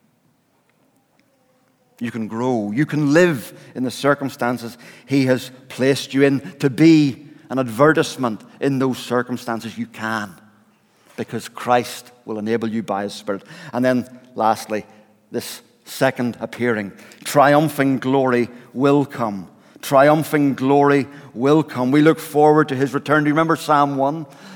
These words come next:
The, the righteous will stand in the day of judgment. They are like a tree rooted by a river,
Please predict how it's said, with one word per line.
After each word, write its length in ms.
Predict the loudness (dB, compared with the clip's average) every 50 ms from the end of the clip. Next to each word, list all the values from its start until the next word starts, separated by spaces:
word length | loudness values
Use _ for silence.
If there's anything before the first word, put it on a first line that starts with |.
| -18 -6 0
The, 140 | 2 2
the 340 | 2 0 -4 -4 2 4 4
righteous 680 | 6 6 6 6 6 4 0 -6 -6 -6 -6 -6 -8 -14 -16 -18 -10 -4
will 140 | -2 -2 -2
stand 580 | -2 -4 0 2 2 4 4 4 4 2 2
in 80 | 2 0
the 60 | 0
day 260 | 0 2 2 4 4
of 140 | 2 0 -2
judgment. 300 | -2 -2 0 0 0 2
They 100 | 4 4
are 80 | 4 4
like 140 | 4 2
a 60 | 0 -4
tree 540 | -6 -8 -4 0 2 4 4 4 2 0 -4 -8 -18 -16 -10 -4
rooted 680 | 0 4 6 6 6 4 0 -2 -2 -8 -14 -10 -2
by 200 | 2 4 4 6
a 100 | 4 4
river, 400 | 6 4 4 4 4 2 2 0